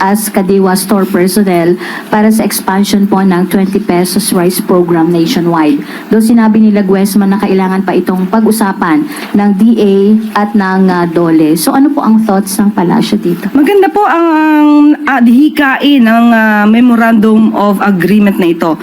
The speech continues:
Speaker 2: Kanina lamang po ay nakausap natin si, ah, Labor Secretary, ah, Laguesma at, ah, handa na po silang ipa-implement ito para po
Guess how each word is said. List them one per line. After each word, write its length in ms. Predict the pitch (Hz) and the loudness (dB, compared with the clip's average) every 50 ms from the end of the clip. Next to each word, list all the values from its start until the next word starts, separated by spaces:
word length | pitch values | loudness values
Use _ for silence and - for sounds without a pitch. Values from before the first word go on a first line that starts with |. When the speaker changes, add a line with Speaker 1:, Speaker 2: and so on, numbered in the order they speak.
| - - - - - - - - - - - | -10 -12 -12 -12 -12 -14 -16 -18 -18 -12 -6
Speaker 2:
Kanina 320 | - 262 277 294 302 294 | -2 0 2 2 2 2
lamang 480 | 285 285 269 269 269 262 262 220 226 262 | 2 2 2 2 2 2 0 0 0 0
po 160 | 262 330 381 | 0 0 0
ay 240 | - 285 294 285 285 | 0 0 2 2 2
nakausap 480 | 269 247 247 247 233 226 220 226 214 | 2 0 0 0 0 0 0 0 0
natin 560 | 247 220 202 196 202 202 - 226 226 233 233 | 0 0 0 0 -2 -2 -2 0 2 2 2
si, 400 | 226 220 - - 240 220 214 202 | 2 2 0 0 0 2 2 2
ah, 560 | 196 190 190 185 185 180 175 170 170 165 160 160 | 2 0 0 0 0 0 0 2 2 0 0 0
Labor 320 | 175 196 208 208 208 214 | 0 0 0 2 0 0
Secretary, 800 | 202 - 208 - 202 190 190 208 202 196 190 208 208 196 190 180 | -2 -2 -2 -2 -2 -2 -2 -2 -2 0 0 2 2 2 2 0
ah, 320 | 180 175 175 170 165 165 | 0 0 0 0 0 0
Laguesma 640 | 165 170 185 180 185 185 170 160 - 208 240 339 480 - - - - - - - - - - - - - | 0 0 0 0 -2 -2 -2 -2 -2 -2 -2 -2 -4 -6 -8 -8 -8 -8 -8 -12 -14 -14 -14 -12 -8 -4
at, 180 | 226 233 233 233 - | -4 -4 -4 -2 -2
ah, 480 | 226 220 220 214 214 208 208 208 202 196 | -2 0 0 0 0 2 2 2 0 0
handa 320 | 202 233 262 262 220 233 233 | 0 2 2 2 2 2 2
na 80 | 226 220 | 0 2
po 80 | 220 233 | 2 2
silang 320 | 220 - 247 233 220 226 | 2 2 2 0 0 0
ipa-implement 720 | 226 240 226 226 - 226 208 196 220 202 196 190 190 190 | 0 -2 -2 0 0 0 2 2 2 0 0 0 0 0
ito 240 | 185 185 - 202 254 285 | -2 -2 -2 -2 -2 -2
para 300 | - 254 226 214 202 202 | -2 0 0 0 0 0
po 580 | - 226 208 208 202 196 196 185 185 175 - | 0 0 0 0 0 0 0 0 -2 -2 -4